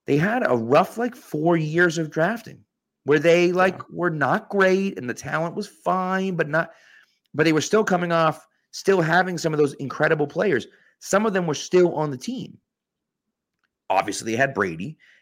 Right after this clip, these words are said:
Speaker 1: and they had some incredible players on the team. And so it was like, "Okay, that works. Yeah, all right, fine. Like, here we go. You know, we could be okay." They were good, but they just, they weren't good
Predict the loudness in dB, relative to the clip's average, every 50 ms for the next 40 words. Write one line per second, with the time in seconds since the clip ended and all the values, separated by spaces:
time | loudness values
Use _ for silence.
0 | _ -4 -2 0 0 0 2 2 2 2 2 0 -4 -4 -4 -2 0 2 2 2
1 | 2 0 0 2 2 2 4 2 0 -2 -6 -8 -8 -6 -6 -6 -6 -6 -6 -8
2 | -12 _ _ _ _ _ _ -2 -2 -2 2 4 4 4 4 4 2 0 2 2
3 | 0 0 0 -4 -10 _ _ _ _ _ _ -4 -2 -2 -2 -2 -2 -4 -8 -14
4 | _ _ _ _ _ _ _ _ _ _ _ _ _ -4 -4 -2 0 2 0 0
5 | 0 -2 -10 -12 -8 -4 0 0 0 0 0 -2 -2 -4 -6 -6 -4 -2 0 0
6 | 0 -2 -6 -8 -8 -8 -4 -2 0 0 0 2 4 4 2 2 -2 -12 _ _
7 | _ _ _ _ _ _ _ _ _ _ -2 2 2 4 4 2 0 -2 -4 -8
8 | -6 -6 -4 -4 -4 -4 -4 -2 0 2 2 2 2 0 -2 -2 -2 -4 -10 _
9 | _ _ _ -2 0 0 0 0 0 0 0 0 -2 -6 -10 -16 _ _ _ _
10 | _ _ _ _ _ _ _ -2 -2 0 2 0 0 0 0 -2 -2 -2 -2 -2
11 | -2 -2 -2 -2 0 0 2 0 0 -4 -10 -4 0 4 4 4 2